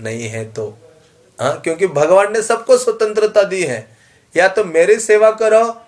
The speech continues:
या माया का उपभोग करो, माया की सेवा में जाओ। तो ये स्वतंत्रता के कारण उन्होंने किसको छोड़ा? चैतन्य महाप्रभु को छोड़ दिया और चला गया। तो चैतन्य महाप्रभु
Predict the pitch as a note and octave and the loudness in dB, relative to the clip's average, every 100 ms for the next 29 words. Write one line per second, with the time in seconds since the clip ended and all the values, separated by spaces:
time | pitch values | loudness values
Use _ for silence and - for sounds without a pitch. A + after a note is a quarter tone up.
0 | _ _ D#3 E3+ D#3 D3 D3 D3 D3 B2+ | _ _ -2 0 0 0 2 0 0 0
1 | A#2+ A#2+ A#2 A2+ - A#2+ A2+ A2+ C3+ C#3 | -2 -10 -10 -12 -12 -16 -16 -8 -4 -2
2 | C#3 D3 C3 A2+ A2 G#2+ A2 G#2+ G#2 - | -2 -6 -10 -6 -6 -6 -8 -8 -10 -12
3 | _ _ _ F#3+ G#3 G#3+ G#3 A#3 A3+ A3+ | _ _ _ -2 -2 2 0 0 0 -2
4 | A3+ A3+ A3 A3 G#3 G#3 A3 F3+ F#3 _ | 0 -2 -2 -2 2 2 2 -2 -6 _
5 | _ _ E3 F#3 A3 G#3+ G3 - A3 G#3+ | _ _ -6 0 0 0 -4 -2 -2 0
6 | G3 G3 A3 A3 - E3+ D#3 E3 D#3+ D3+ | 2 2 0 -2 -6 -2 -2 -2 -4 -6
7 | C3 C#3 C#3+ C3+ C3+ C3+ C3 A#2+ A#2+ C#3 | -6 -6 -6 -8 -8 -8 -6 -6 0 0
8 | C3 E3 F#3 F3 B2 G#2+ - _ _ _ | 0 0 0 2 -2 -6 -14 _ _ _
9 | - - - F#3 F3+ G#3+ A3 F3+ D#3+ G3+ | -14 -4 0 0 0 0 0 0 0 0
10 | G#3 G#3 A3 F#3+ G#3 | 0 2 4 2 -2